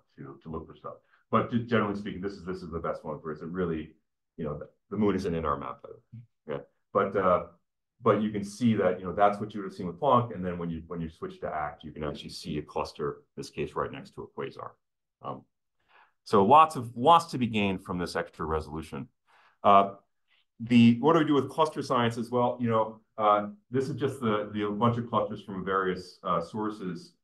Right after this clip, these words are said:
plotted versus redshift and just the, um, the mass and so forth. And, uh, it looks like it's lo-, a lot of noise here. So this is now just simplifying that. You know, here's again redshift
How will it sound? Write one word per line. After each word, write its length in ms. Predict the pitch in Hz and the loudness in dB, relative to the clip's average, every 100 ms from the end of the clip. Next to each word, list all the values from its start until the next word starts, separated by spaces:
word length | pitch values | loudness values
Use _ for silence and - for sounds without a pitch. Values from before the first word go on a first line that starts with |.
| _ _ - | _ _ -4
plotted 320 | 98 92 90 | 0 0 -2
versus 300 | 90 85 85 | -8 -10 -10
redshift 520 | 95 95 - 87 82 | -6 -6 -6 -8 -8
and 140 | 80 80 | -10 -10
just 240 | 82 - | -10 -8
the, 260 | 82 78 78 _ _ _ _ _ | -6 -6 -8 _ _ _ _ _
um, 300 | 76 73 73 - _ _ _ _ _ _ _ | -4 -4 -4 -10 _ _ _ _ _ _ _
the 80 | 95 | -8
mass 480 | 85 85 78 - - _ - | -4 -4 -6 -12 -20 _ -18
and 100 | 80 | -12
so 200 | 87 80 | -10 -10
forth. 220 | 80 76 - _ _ - | -10 -12 -16 _ _ -4
And, 300 | 95 95 92 | -2 0 0
uh, 220 | 92 92 - _ | -2 -4 -10 _
it 140 | 113 110 | -2 0
looks 280 | 107 - | 0 -2
like 160 | 107 95 | -6 -4
it's 180 | 101 95 | -6 -8
lo-, 300 | 95 87 87 | -6 -6 -6
a 60 | 90 | -6
lot 200 | 85 78 | -4 -4
of 60 | |
noise 280 | 92 107 104 | -2 -2 -4
here. 100 | 95 | -8
So 180 | - 95 | -8 -4
this 200 | 117 113 | -4 -4
is 120 | - | -2
now 340 | 98 92 90 - _ _ - | 2 4 2 -4 _ _ -10
just 220 | - - | -10 -4
simplifying 640 | - 123 110 - 90 85 80 | 0 0 0 2 0 0 -6
that. 300 | - - - _ | -12 -16 -20 _
You 80 | 95 | -4
know, 240 | 90 87 - _ _ - | -2 -2 -6 _ _ -2
here's 200 | 107 104 | -2 -2
again 240 | 101 95 | -2 0
redshift 500 | 113 117 - 104 - | 2 2 2 -2 -2